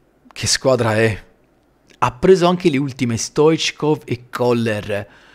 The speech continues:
Tutti col booster, tranne Van Dijk, che comunque è pacchetto Liverpool, non è un giocatore standard. Mamma mia.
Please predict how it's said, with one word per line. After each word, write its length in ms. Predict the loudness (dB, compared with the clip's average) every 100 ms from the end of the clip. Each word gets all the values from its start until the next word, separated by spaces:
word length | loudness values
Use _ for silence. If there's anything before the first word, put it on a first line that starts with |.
| -20 _ _ _ _
Tutti 340 | -2 -2 -2
col 180 | 2 2
booster, 540 | 2 -4 -4 -2 -4 -2
tranne 760 | -2 -2 0 2 2 0 -4 -12 -10
Van 240 | -2 0
Dijk, 240 | 2 0 0
che 120 | -8
comunque 360 | -6 -4 -2 -2
è 20 |
pacchetto 540 | -2 -6 -6 -6 -4
Liverpool, 540 | -2 -2 -2 -4 -6 -4
non 300 | -4 -4 -2
è 80 |
un 140 | -2 -2
giocatore 360 | -2 -2 -4
standard. 800 | -4 -4 -4 -2 -2 -2 -2 -4 -8 _ _ _ _ _ _ -18
Mamma 380 | -16 -14 -14 -14
mia. 260 | -14 -16